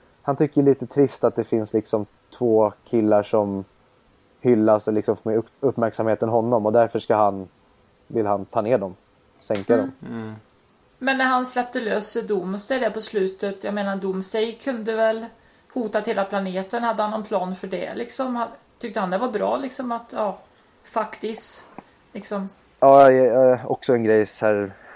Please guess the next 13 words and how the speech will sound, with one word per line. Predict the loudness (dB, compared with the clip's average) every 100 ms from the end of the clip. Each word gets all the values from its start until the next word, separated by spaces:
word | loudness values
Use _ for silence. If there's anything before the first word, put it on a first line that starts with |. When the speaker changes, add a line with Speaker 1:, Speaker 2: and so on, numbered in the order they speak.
| -20 -4
Speaker 1:
eh, | 0 2 2 2 2
om, | 0 0
om | 0 0
nu, | 2 2 2 -2 -6
om | -2 0
det | 2
nu | 4
är | 4 4
Lex | 2 -2 -2
Luthor | 0 0 0 0
och | 0
liksom | -2 -2 -6 0
är | 2 2 2